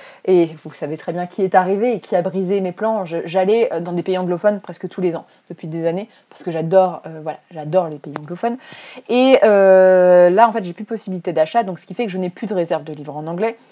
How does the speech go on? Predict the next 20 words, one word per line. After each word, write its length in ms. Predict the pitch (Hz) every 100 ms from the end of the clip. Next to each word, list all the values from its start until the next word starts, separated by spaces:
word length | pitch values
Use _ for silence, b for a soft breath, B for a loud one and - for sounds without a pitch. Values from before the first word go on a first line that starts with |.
| B B B 214
Et, 260 | 233 233 202
euh, 60 |
le 120 | 190 175
fait 280 | - 254
que, 140 | - 220
euh, 520 | 226 214 190 170 170
les 160 | 160 151
gros 280 | 196 226
sites 280 | 277 - 202
de 80 | 180
vente 260 | 165 160 147
en 80 |
anglais, 400 | 139 160 208 233
ce 140 | - -
qui 240 | 175 151 - 160
est 180 | 165
donc 360 | 160 175 165 - b b b -
euh, 180 | 165 143
Amazon, 640 | - 165 156 208 269 262 226
ce 120 | -